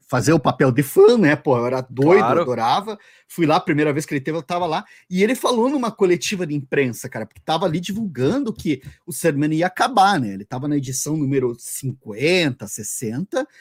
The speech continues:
Speaker 1: e ia acabar na setenta e cinco, e isso tava fechado. E o pessoal, "Mas como que você vai parar?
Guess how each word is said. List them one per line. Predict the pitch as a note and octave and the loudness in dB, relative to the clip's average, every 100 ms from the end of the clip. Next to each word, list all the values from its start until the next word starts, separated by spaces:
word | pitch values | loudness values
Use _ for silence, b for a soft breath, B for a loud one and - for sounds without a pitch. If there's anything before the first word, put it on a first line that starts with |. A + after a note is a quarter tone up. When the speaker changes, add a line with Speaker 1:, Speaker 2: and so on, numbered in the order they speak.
| b b | b b
Speaker 1:
e | A#2+ C#3 | -4 -2
ia | |
acabar | D#3 F#3 C#3 D#3 | 0 0 0 0
na | |
setenta | F#3+ G#3+ G3 B3 | -2 -4 -4 -4
e | |
cinco, | D4 - G3+ - - | -6 -2 -2 -2 -8
e | |
isso | - - | -16 -14
tava | - D3 | -6 -4
fechado. | E3 G#3+ - F#3 F#3 A#2+ | -4 -6 -2 0 0 -2
E | |
o | A2+ | -6
pessoal, | D3+ G3+ G#3 | -6 -2 0
"Mas | G#3 - | 0 -2
como | A#3 D4+ D#4 D4+ | 2 4 2 0
que | B3 | -2
você | A#3 A3+ | -4 -2
vai | A#3+ | -4
parar? | A3+ G3+ G#3 C#4+ C#4 A3 | 0 0 2 2 0 -2